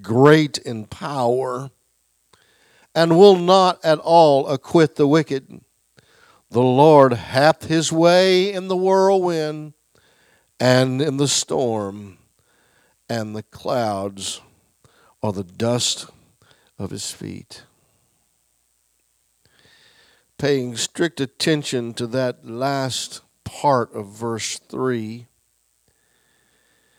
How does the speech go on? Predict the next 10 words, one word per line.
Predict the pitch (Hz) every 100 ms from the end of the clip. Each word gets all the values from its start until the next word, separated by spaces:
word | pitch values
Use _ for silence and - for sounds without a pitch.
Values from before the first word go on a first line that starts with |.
| _
it | - 131
says, | - - 143 135 120 120
"The | 135
Lord | 135 139 143 151 156 170 165 143 135 - _ _ _ _ _ _ _ _
hath | - 175 165 160
his | 165 165 143
way | - 139 113 98 120 98 98 _ _ _ _ _ _ _ _ _ _
in | 135 127
the | 123
whirlwind | 120 127 156 139 123 110 113 104 107 113 113 104